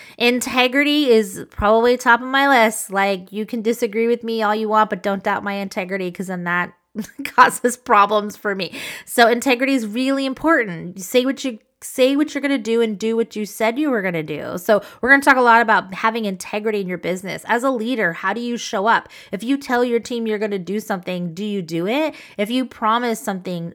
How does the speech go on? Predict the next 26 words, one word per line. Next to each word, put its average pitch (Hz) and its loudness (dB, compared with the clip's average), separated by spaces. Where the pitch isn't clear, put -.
do 208 -10
you 220 -4
stick 190 -8
to 240 -4
that 202 -4
promise? 214 -6
With 233 -2
your 247 2
customers, 247 -2
if 185 -8
you're 214 -4
gonna 226 -2
follow 226 0
up 226 0
on 196 -4
something, 180 -8
do 170 -12
you 185 -4
do 190 -4
it? 339 -2
So 220 -10
we're 220 -6
gonna 226 -6
talk 226 -2
about 180 -6
integrity. 156 -6